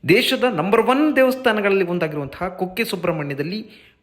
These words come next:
ಬೆಳ್ಳಿ ರಥದ ಅಗತ್ಯತೆ ಇತ್ತು, ಅದರ ಒಂದು ಕೊರತೆ ಇತ್ತು. ಯಾಕೆಂದ್ರೆ ಅಲ್ಲಿ ಬ್ರಹ್ಮರಥ ಇದೆ, ಆದ್ರೆ ಬೆಳ್ಳಿಯ ರಥ ಅಲ್ಲಿ ಇರ್ಲಿಲ್ಲ.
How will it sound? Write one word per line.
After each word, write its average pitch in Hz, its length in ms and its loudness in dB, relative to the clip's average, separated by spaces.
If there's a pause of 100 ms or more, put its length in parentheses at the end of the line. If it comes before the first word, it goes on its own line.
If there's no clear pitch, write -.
ಬೆಳ್ಳಿ 277 440 2
ರಥದ 240 360 -2
ಅಗತ್ಯತೆ 160 760 -4
ಇತ್ತು, - 720 -8
ಅದರ 156 120 0
ಒಂದು 202 220 0
ಕೊರತೆ 240 400 -2
ಇತ್ತು. - 440 -10 (320)
ಯಾಕೆಂದ್ರೆ 208 320 0
ಅಲ್ಲಿ 185 160 2
ಬ್ರಹ್ಮರಥ 185 480 4
ಇದೆ, 165 520 -4
ಆದ್ರೆ 202 200 2
ಬೆಳ್ಳಿಯ 269 520 2
ರಥ 180 220 -2
ಅಲ್ಲಿ 139 300 -2
ಇರ್ಲಿಲ್ಲ. 113 420 -6